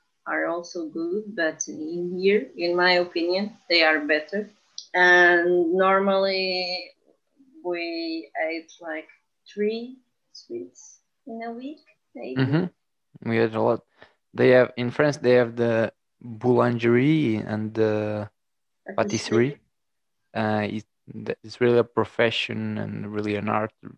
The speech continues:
Speaker 2: that is very respectful there.
Speaker 1: Yeah.
Speaker 2: And, uh,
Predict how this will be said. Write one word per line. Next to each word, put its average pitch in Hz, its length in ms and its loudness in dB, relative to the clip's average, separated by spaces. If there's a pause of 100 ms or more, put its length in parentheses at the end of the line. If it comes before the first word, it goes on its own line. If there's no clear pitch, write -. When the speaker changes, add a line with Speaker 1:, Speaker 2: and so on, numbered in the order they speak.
(140)
Speaker 2:
that 101 200 -6
is 104 120 -4
very 104 340 0
respectful 107 840 -10 (380)
there. 107 240 -8 (760)
Speaker 1:
Yeah. 180 300 -6
Speaker 2:
And, 107 220 -4
uh, 107 640 -4